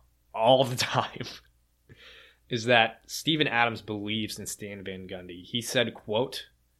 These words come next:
and he said it very confidently, and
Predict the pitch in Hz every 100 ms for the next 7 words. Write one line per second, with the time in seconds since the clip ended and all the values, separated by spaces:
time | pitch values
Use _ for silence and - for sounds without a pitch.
0 | _ _ _ _ 110 - 113 104 107 101
1 | - 117 113 - 127 127 131 135 135 -
2 | _ - 107 104 101 101